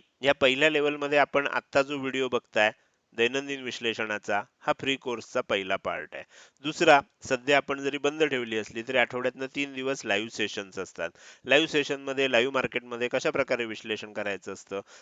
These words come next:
ते तिथे शिकवण्याचा प्रयत्न असतो. त्यानंतर हे झाल्या दोन गोष्टी. त्याबरोबर आपण ह्याचं नाव फ्री कोर्स असं ठेवलंय, त्यामुळे आपण इथे तीन फ्री कोर्सेस तुम्हाला उपलब्ध करून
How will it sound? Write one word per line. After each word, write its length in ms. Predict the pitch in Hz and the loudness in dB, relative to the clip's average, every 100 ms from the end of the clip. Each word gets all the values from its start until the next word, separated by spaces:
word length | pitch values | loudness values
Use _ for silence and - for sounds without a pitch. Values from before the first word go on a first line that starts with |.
| _ | _
ते 80 | 156 151 | -2 0
तिथे 220 | 143 151 | 0 -2
शिकवण्याचा 560 | 139 131 120 117 113 110 | -4 -2 0 0 -2 -4
प्रयत्न 440 | 110 101 104 101 | -2 -4 -4 -14
असतो. 320 | 87 - 95 _ _ _ _ _ _ | -14 -12 -14 _ _ _ _ _ _
त्यानंतर 560 | 147 160 135 104 107 107 | 4 4 2 -2 -4 -4
हे 140 | 117 139 | -2 2
झाल्या 280 | 143 127 139 | 4 4 2
दोन 280 | 135 117 | 0 -4
गोष्टी. 380 | 98 87 - 82 - - _ - | -10 -18 -14 -14 -14 -20 _ 4
त्याबरोबर 420 | 151 160 151 151 | 6 6 4 6
आपण 300 | 123 - 139 | 4 2 0
ह्याचं 280 | 135 - 135 | 0 0 0
नाव 180 | 131 135 - | 2 0 0
फ्री 160 | 147 | -2
कोर्स 360 | 151 143 131 123 | 0 -2 -2 -4
असं 160 | 113 | -6
ठेवलंय, 380 | 110 104 92 92 104 _ _ - | -4 -4 -2 -4 -4 _ _ 0
त्यामुळे 240 | 123 127 | 2 4
आपण 240 | 120 131 | 2 0
इथे 240 | 120 104 127 - - | -6 -4 -6 -6 -10
तीन 300 | 139 147 147 _ - | -6 -6 -8 _ -12
फ्री 180 | 127 131 | -6 -6
कोर्सेस 580 | - 107 98 113 117 | -4 -6 -4 -6 -6
तुम्हाला 320 | - 101 95 113 | -10 -6 -2 -2
उपलब्ध 460 | 110 104 101 104 | -4 -8 -8 -8
करून 380 | 104 92 101 139 | -8 -10 -12 -16